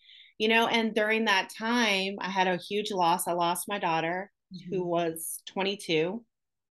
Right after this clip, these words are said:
Speaker 1: um, to a drug overdose, which again, even that part of her story, just, you know, walking with her through her addiction struggles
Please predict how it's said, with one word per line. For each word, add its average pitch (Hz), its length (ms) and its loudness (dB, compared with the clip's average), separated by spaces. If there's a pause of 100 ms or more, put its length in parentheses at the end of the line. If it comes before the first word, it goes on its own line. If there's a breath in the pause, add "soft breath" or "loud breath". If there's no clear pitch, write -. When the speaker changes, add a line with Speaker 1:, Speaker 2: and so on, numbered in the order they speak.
Speaker 1:
um, 165 720 -4 (600)
to 233 140 4
a 214 40 4
drug 202 300 4
overdose, 170 880 0 (100)
which 180 340 2
again, 185 520 2
even 190 720 -2
that 202 260 2 (100)
part 196 200 2
of 185 180 0
her 185 100 -2
story, 185 540 2
just, 180 340 -2 (1200)
you 196 180 -4
know, 170 480 2
walking 247 540 6
with 214 160 2
her 202 200 -4
through 202 220 -4
her 190 220 4
addiction 180 580 0
struggles 165 800 -2